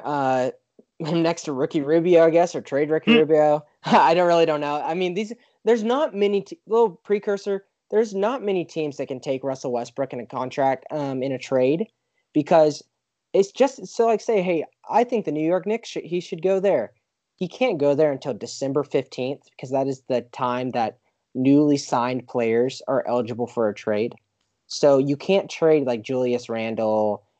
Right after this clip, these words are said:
Speaker 1: and, like, Bobby Portis for Russell Westbrook, you know?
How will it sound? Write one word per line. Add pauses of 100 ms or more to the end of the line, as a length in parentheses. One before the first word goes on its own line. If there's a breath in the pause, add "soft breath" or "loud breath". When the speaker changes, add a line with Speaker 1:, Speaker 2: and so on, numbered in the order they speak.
(120)
Speaker 1:
and, (300)
like, (560)
Bobby
Portis
for
Russell
Westbrook,
you
know?